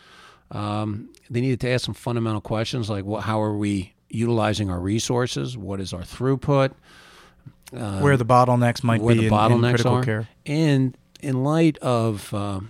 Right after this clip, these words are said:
Speaker 1: the events of September eleventh, two thousand one, we always had this nagging, uh,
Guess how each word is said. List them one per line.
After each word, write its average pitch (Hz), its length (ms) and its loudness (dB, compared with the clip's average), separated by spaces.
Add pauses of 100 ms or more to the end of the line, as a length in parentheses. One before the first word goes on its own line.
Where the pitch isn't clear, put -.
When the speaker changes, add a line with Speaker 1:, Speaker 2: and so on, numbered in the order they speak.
(240)
Speaker 1:
the 123 100 -6
events 113 420 -4
of 101 100 -10
September 104 420 -4
eleventh, 104 340 -2
two 104 120 -6
thousand 98 400 -6
one, 131 360 0 (380)
we 127 80 -4
always 135 200 -2
had 131 120 -2
this 107 200 -4
nagging, 117 800 0
uh, 95 420 -6